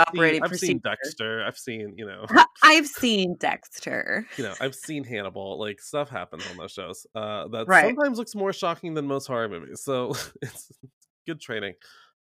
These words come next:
Speaker 1: Um, even American Horror Story sometimes has stuff where I'm like, "Jesus Christ, they can show that on F X?"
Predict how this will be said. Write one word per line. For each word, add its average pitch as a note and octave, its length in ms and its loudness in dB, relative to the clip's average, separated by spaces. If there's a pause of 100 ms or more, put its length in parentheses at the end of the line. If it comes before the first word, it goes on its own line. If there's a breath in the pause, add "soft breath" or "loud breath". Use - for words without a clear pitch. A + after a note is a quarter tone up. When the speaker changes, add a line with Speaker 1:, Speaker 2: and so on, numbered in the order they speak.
Speaker 1:
Um, A#2 260 0
even A#3+ 240 -2
American D#3 360 0
Horror A2+ 260 -2
Story G#2 280 -4
sometimes A2 420 -8
has G#2 180 -8
stuff G#2 300 -6
where G#2+ 80 -6
I'm G2+ 80 -10
like, G2 200 -16
"Jesus A#4 720 -6
Christ, - 640 -10
they G3 80 -12
can F4 160 -10
show D3 300 -8
that G#3 60 -8
on D#3 200 -8
F C3 160 -12
X?" - 300 -12